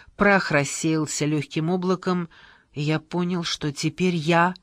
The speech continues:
свободный ум, который может стать чем угодно.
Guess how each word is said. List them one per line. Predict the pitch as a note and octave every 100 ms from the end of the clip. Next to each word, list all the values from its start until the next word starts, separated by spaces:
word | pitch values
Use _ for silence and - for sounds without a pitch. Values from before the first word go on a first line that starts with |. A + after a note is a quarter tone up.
| _ -
свободный | - - D3+ C3+ D#3 D#3 C#3+ D#3 D#3+
ум, | - F#3+ C3+ A2+ _ _ _ _ _ _
который | - C#3+ C3 C3+
может | C3+ C3+ -
стать | - - C3+ C3
чем | - - C3 C3
угодно. | C3 B2 A2+ G2+ G2+